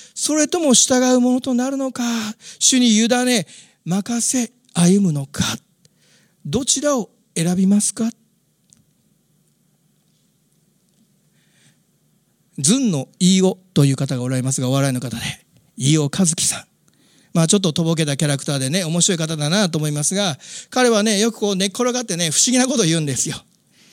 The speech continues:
ある時私が見た時こんなこと言いました。寝っ転がってね、「あーあー、親父がトム・クルーズだったらな」って言ってるんですよ。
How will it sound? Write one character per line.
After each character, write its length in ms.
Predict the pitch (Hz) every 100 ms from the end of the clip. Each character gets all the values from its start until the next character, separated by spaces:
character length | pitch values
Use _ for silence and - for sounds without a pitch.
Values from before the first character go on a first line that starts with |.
| _ _ _ -
あ 60 | 247 247
る 0 |
時 140 | 214
私 260 | 208 214 233
が 60 |
見 80 | 240
た 80 | 226
時 100 | 196
こ 160 | 170 262
ん 20 |
な 60 |
こ 100 | 262
と 60 | 226
言 100 | 165
い 20 |
ま 100 | 143
し 80 | 139
た。 140 | - - _
寝 140 | 170 175
っ 20 |
転 220 | 185 202
が 80 | 208
っ 40 |
て 120 | 202 170
ね、 260 | 208 160 - - -
「あ 640 | - 202 240 220 226 233 233
ー 60 |
あ 20 | -
ー、 40 | - - -
親 260 | 160 226
父 100 | 233
が 120 | 262
ト 120 | 240 233
ム・ 140 | 269
ク 100 | 269
ル 100 | 311
ー 40 |
ズ 100 | 339
だ 100 | 262
っ 40 | 233
た 140 | 220
ら 100 | 202
な」 200 | 202 226
っ 20 | 226
て 60 | -
言 100 | 156
っ 40 |
て 100 | 143
る 60 | 165
ん 20 |
で 80 | 147
す 140 | -
よ。 100 | -